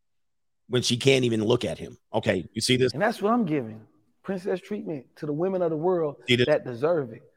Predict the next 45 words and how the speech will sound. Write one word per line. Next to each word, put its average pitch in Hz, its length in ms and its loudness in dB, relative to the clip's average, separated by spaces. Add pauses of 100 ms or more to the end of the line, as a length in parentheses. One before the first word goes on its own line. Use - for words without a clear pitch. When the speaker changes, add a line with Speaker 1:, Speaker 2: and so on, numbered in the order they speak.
(280)
Speaker 2:
That's - 100 -20
why 143 100 0
you 143 100 -4
see 175 240 -12
these 165 200 -8
beautiful 147 440 -8
ladies 151 280 0
back 151 260 -4
here. - 200 -2
All 180 260 10
Speaker 1:
You 185 80 4
only 160 160 4
Speaker 2:
these 151 60 -2
women 190 180 2
Speaker 1:
look 180 100 -2
at - 60 -8
Speaker 2:
that 143 100 2
Speaker 1:
the - 60 -4
Speaker 2:
you 180 80 0
Speaker 1:
record. - 80 4
Speaker 2:
see 214 140 0
behind 185 460 0
me 214 200 -2 (340)
and 170 200 -4
with 175 220 2
me, 226 320 0 (220)
and 131 100 -2
all 180 120 10
these 180 140 0
women 190 220 -2
that 175 160 -4
you 190 60 -4
see 214 220 -4
me 190 160 -2
on 185 100 -4
social 180 340 0
media 185 280 0
giving 170 360 2
princess 190 400 -4
treatment 220 440 -8
to, 262 240 0 (480)
these 202 360 2
are 139 200 10
women 160 380 0
that 139 200 6